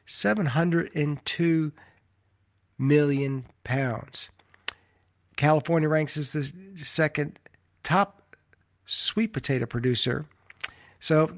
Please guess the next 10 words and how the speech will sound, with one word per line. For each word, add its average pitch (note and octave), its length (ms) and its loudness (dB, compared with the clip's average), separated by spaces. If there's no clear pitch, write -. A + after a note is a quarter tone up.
this F#4+ 220 2
is D#4 80 -2
some A3 140 2
interesting, F3+ 580 0
uh, D3+ 400 2
tidbits. D#3+ 580 -4
And, A#2+ 160 -6
and D3 360 -2
of - 160 -6
course, F3 460 0